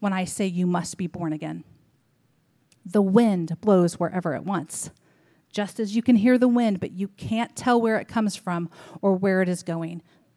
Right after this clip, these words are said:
So you can't explain how people are born of the Spirit." Jesus tells Nicodemus, You can't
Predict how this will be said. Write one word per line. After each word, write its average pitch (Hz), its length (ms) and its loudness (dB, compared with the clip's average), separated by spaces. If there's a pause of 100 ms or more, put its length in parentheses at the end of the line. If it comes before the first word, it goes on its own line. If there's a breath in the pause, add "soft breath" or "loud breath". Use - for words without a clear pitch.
(140)
So - 180 -6
you 190 240 0
can't 202 600 -10 (200)
explain 185 880 0 (120)
how 185 160 0
people 175 360 -4
are 170 100 -2
born 160 260 -6
of 151 80 -12
the 156 80 -12
Spirit." 147 360 -12 (4000 soft breath)
Jesus 214 480 0
tells 190 420 -2
Nicodemus, 180 640 -6
You 190 80 -8
can't - 600 -6